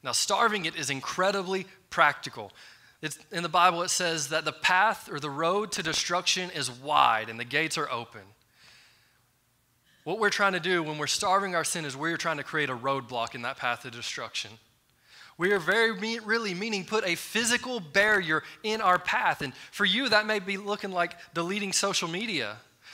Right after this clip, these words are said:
at least temporarily deleting the internet. Or it could be to quit hanging out with those friends that every time you're with them, you do something stupid.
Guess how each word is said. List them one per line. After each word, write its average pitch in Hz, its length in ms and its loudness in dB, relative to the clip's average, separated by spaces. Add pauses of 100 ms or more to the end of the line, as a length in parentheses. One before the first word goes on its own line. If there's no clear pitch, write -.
(100)
at 165 120 -4
least - 200 2
temporarily 208 680 4
deleting 180 460 -6
the 165 140 -6
internet. 143 600 -4 (520)
Or 190 120 0
it 202 80 -2
could 220 180 0
be 220 100 0
to 196 80 0
quit 208 200 -2
hanging 202 280 -2
out 202 120 0
with 185 100 -8
those 185 160 0
friends 190 300 -2
that 165 80 -4
every 180 120 -2
time 180 160 0
you're 160 120 -2
with 175 160 -2
them, 180 140 -6
you 151 60 -6
do 170 120 -4
something 175 200 -4
stupid. 135 520 -6